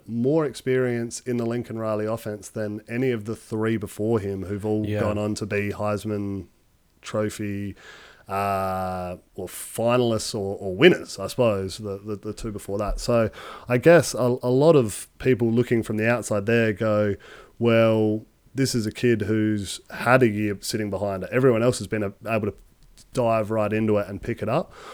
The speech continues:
Speaker 1: All of the players who have gone in have been, like, pretty special, uh, in terms of what
Speaker 2: Mm-hmm.
Speaker 1: they've done. Like, Baker Mayfield was kind of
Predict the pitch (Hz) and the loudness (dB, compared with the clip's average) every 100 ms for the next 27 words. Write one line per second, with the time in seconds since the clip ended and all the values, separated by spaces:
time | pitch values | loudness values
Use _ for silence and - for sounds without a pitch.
0 | - 165 226 196 170 - 127 117 - 107 | -2 6 8 8 4 4 4 2 0 -2
1 | 113 104 113 110 110 107 104 147 143 160 | -2 -4 -4 -2 -2 -2 -4 -6 -2 0
2 | 131 117 110 _ _ _ 104 104 - _ | 2 0 -4 _ _ _ -8 -8 -12 _
3 | 165 156 - - 107 - 127 117 - - | 0 0 -2 -4 -4 0 0 0 -2 -8
4 | - - 101 101 104 107 - 110 104 107 | -18 -8 -4 -2 -2 -4 -4 -2 -2 -2
5 | 110 101 95 117 160 107 107 - - - | -2 -4 -2 0 2 2 0 -4 -20 -2
6 | 156 151 135 113 117 117 120 113 104 107 | 2 2 2 2 2 2 2 2 0 -4
7 | - 117 110 110 104 92 | -4 -2 -2 0 -2 -4